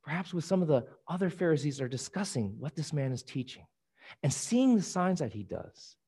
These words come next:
And Nicodemus is perhaps saying, "We need to recognize who this man is, because there is a certain authority to his teaching, and his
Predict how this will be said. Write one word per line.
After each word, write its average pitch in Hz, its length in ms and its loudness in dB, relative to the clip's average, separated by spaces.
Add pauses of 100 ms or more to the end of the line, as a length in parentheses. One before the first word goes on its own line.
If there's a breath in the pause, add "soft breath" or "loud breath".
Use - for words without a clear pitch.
(420)
And 143 140 0
Nicodemus 190 480 0
is 131 140 -6
perhaps 131 300 -10
saying, 117 140 -4
"We 160 120 -2
need 269 140 -2
to 151 100 -4
recognize 113 840 -10 (960)
who 170 160 -2
this 165 240 -2
man 156 220 2
is, - 460 -4 (600)
because 160 480 0
there 165 140 2
is 151 200 2
a 139 60 -2
certain - 260 -2
authority 165 720 -2
to 147 120 -6
his 135 120 -2
teaching, 131 340 -4 (220 loud breath)
and 120 80 0
his 113 180 -2